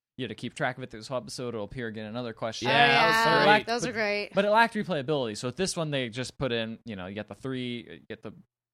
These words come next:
Speaker 1: the, the ten questions still with the, you know, the first six being whatever points and then the doubles and, uh,
Speaker 3: Mm-hmm.
Speaker 1: seven through nine, and then ten is the Jack attack.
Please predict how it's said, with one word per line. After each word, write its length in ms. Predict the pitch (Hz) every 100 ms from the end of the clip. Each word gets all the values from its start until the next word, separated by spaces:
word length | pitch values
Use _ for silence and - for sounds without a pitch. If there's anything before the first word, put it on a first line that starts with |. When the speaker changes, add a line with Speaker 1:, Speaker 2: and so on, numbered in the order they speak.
| _ 104
Speaker 1:
the, 260 | 87 80 - - _ _
the 100 | -
ten 260 | 107 180 175
questions 420 | 170 160 - 117
still 340 | - 120 113 110
with 160 | 107
the, 140 | 110 104 _ _ 117
you 100 | 107
know, 220 | 95 92
the 100 | 98
first 320 | - 107 -
six 220 | - 98 -
being 200 | 107 98
whatever 260 | 101 98
points 380 | 98 110 101 95
and 80 | 98
then 80 | 95
the 60 |
doubles 480 | 90 92 90 87 98
and, 160 | 95 98 - - - - _ -
uh, 300 | 85 82 87
Speaker 3:
Mm-hmm. 100 | -
Speaker 1:
seven 400 | - - 95 98
through 200 | 104 95 - -
nine, 500 | 113 101 87 87 92
and 120 | 92
then 100 | 95
ten 280 | 101 110 101
is 100 | 95
the 60 | 104
Jack 280 | 110 98 107
attack. 460 | - 95 92 -